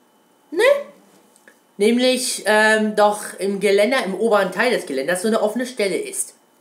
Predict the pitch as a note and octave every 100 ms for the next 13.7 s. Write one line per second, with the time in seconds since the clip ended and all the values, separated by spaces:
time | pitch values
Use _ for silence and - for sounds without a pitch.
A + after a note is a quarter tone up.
0 | _ - E3+ D#3+ - - _ _ - -
1 | - D#3+ - - - - _ _ _ _
2 | _ - E3 F3+ A3 G#3 G3 F#3 F3 F3+
3 | G3 F#3+ F#3 - - F3+ D#3 D#3+ D#3 F3
4 | D#3+ D#3+ F3+ F3+ G#3 G#3 C4+ F3 E3 -
5 | - F3 G3+ - G3 F3+ - _ _ _
6 | - - _ _ _ _ _ - - G3+
7 | C4+ C#4 B3 A3 G#3+ A#3 A3 G#3+ G3 D#3
8 | E3 A#3 - - A#2+ - B2+ E3 - -
9 | - - - - G3+ C4+ A#3 G#3+ A3 A3+
10 | G#3+ G3 G#3+ A3 - - G3+ G3+ G3 G3
11 | G3 G3 - _ - - _ _ _ _
12 | - F#3+ G3+ G3+ F#3 G#3 G3+ F3+ F#3 F3+
13 | C#3+ G3+ A3+ G3+ G#3+ -